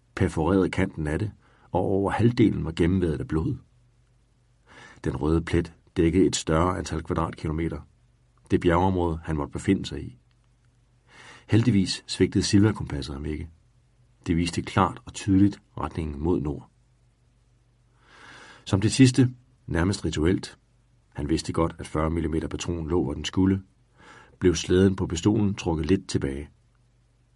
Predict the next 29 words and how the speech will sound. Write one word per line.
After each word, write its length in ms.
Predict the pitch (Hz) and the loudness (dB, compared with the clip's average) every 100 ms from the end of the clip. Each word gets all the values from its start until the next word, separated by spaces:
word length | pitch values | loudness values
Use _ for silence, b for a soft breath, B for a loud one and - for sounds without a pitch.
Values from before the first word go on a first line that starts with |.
| _ _ - | _ _ 0
Messingen 520 | 92 92 101 90 82 | 2 4 4 2 -2
fra 120 | 78 | -6
patronhylstret 800 | - - 101 - 95 - 90 87 | -8 0 0 2 -2 0 -2 -2
i 40 | |
kammeret 460 | 82 90 - 95 90 b b b | -2 -2 -2 -2 -6 b b b
glimtede 380 | 90 92 98 95 | 2 2 0 2
ganske 420 | 90 87 - 78 | 2 0 -2 -2
rigtigt 320 | 82 85 85 | -2 -4 -4
i 80 | 92 | -2
det 260 | 85 80 - | -2 -2 0
dunkle 300 | 90 - 80 | -2 0 0
lys. 460 | 80 71 - - _ _ _ _ _ _ _ _ _ _ _ | 0 -2 -6 -16 _ _ _ _ _ _ _ _ _ _ _
Slæden 440 | - - 80 82 82 | -12 -2 0 2 -2
blev 140 | 82 76 | -2 -2
ført 180 | 73 67 | -2 -2
frem 220 | 73 71 | -4 -4
igen, 320 | 69 80 82 - _ _ _ - | -4 -4 -4 -12 _ _ _ -6
hanen 360 | 85 82 85 | 0 0 0
spændt 420 | 78 - 95 - - _ _ _ _ - | -4 0 0 0 -20 _ _ _ _ -6
og 100 | 95 | -2
pistolen 420 | - 95 82 80 | 0 0 -2 0
låst 360 | 85 92 - - | 2 2 2 -8
i 60 | - | -2
hylstret 500 | - - 87 80 80 | -2 -2 -4 -6 -6
på 80 | |
vesten. 380 | - 64 - 65 _ _ _ _ _ _ _ _ _ _ _ _ _ B B B B B B B B B _ _ 98 | -6 -6 -6 -10 _ _ _ _ _ _ _ _ _ _ _ _ _ B B B B B B B B B _ _ -2
Det 100 | - | 0
sidste 360 | - 120 - | 2 2 0
dagslys 680 | - 85 107 - 98 90 | 0 0 0 2 0 0